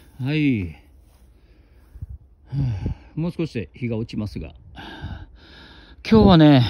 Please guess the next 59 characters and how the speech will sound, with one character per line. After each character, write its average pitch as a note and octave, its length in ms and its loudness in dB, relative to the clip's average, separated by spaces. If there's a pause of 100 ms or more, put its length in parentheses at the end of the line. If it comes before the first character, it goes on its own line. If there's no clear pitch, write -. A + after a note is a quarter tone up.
昨 - 200 2
日 F#3+ 380 6
じ D3 100 2
ゃ D#3 40 4
が F#3+ 80 4
い G3 40 6
も G3+ 60 6
や F#3+ 80 4
っ - 20 -2
た F#3+ 140 0
じ F3 80 2
ゃ - 20 4
な C#3 100 4
い B2 40 2
で A2 80 0
す - 100 -12
か。 G2 400 -4 (100)
今 G3+ 180 0
日 - 20 0
は D#3+ 80 2
ね、 C3 240 4
正 F3 160 0
直 D3 160 2
午 B2 200 2
前 E3 180 2
中 D3+ 180 0
ね、 G#2+ 420 2 (800)
十 F3 500 6
時 F#3+ 140 2
ぐ G3 80 6
ら F#3+ 100 6
い E3+ 40 4
ま C#3 100 4
で A2 80 0
動 A#2+ 220 2
け F3 100 2
な D#3+ 80 6
か A#2 80 0
っ - 40 -8
た F#2+ 100 -8
で F#2 40 -8
す G#2 80 -6
ね。 F#2+ 220 -6 (720)
<laughs> - 800 -8
も A#2+ 280 4
う A#2+ 40 4
ね、 A#2 560 0 (180)
ち - 80 2
ょ - 20 8
っ - 40 4
と C3+ 60 4
も B2 100 6
う - 20 4
足 C3 240 2
が A2+ 200 2
や A#2 80 2
っ G#2+ 80 -4
ぱ B2 100 0
り、 G2 240 -2